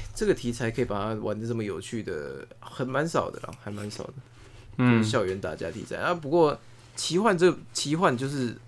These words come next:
Speaker 1: 那个魔界这个设定哦，我自己也是觉得马马虎虎啦，在这部作品里面是蛮普通的，对啊。啊，世界观也没有叠得很完整，但是整部作品是，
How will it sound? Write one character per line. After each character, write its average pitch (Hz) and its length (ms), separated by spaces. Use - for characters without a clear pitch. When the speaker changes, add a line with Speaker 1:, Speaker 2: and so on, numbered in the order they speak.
Speaker 1:
那 120 100
个 98 260
魔 107 260
界 131 220
这 113 100
个 107 80
设 104 240
定 95 220
哦， 67 80
我 98 120
自 110 140
己 104 100
也 80 180
是 107 320
觉 131 140
得 156 60
马 131 140
马 127 120
虎 117 100
虎 113 260
啦， - 160
在 127 120
这 135 120
部 127 120
作 127 120
品 110 140
里 95 40
面 104 160
是 104 300
蛮 107 180
普 117 200
通 113 240
的， 117 80
对 - 80
啊。 - 140
啊， 117 60
世 170 180
界 160 120
观 147 140
也 139 60
没 120 120
有 120 160
叠 113 240
得 120 100
很 113 140
完 - 200
整， - 180
但 180 120
是 220 80
整 120 160
部 147 140
作 143 140
品 107 160
是， 110 280